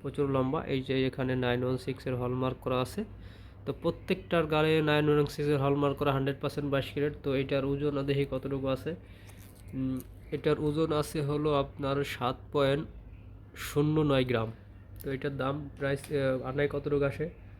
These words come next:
সাত পয়েন্ট শূন্য নয় গ্রাম।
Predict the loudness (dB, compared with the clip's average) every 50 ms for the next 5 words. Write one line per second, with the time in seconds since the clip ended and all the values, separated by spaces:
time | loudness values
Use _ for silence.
0 | -18 -18 -18 -18 -16 -16 -16 -16 -16 -16 -12 -6 -2 -2 -2 -2 -4 -8 -10 -4
1 | -2 0 0 0 0 -2 -8 -10 -18 -18 -18 -18 -18 -18 -18 -18 -18 -18 -18 -14
2 | -14 -6 -4 -2 0 2 2 2 2 2 0 0 0 0 -2 0 0 -2 -2 -4